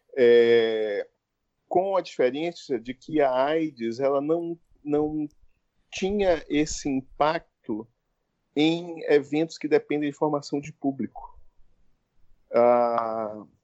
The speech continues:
e, e o corona tem isso, né? Toda a, todo, todo o comércio,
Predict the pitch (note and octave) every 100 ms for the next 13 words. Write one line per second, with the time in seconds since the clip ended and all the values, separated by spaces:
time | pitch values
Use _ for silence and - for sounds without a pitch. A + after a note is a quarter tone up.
0 | _ _ _ - C#3+ D#3 C#3+ D3 D3 A2+
1 | C3+ D3+ D#3+ D3+ - D#3+ C3 A#2 - -
2 | - G#2 B2 B2+ G2 D#2+ D#2+ _ _ -
3 | E3+ F#3+ F3 D#3 C3+ C3 B2 A2 - D3+
4 | E3 D#3+ D#3 D3 B2+ - D#3 D#3 - B2+
5 | B2 B2+ B2+ - - B2+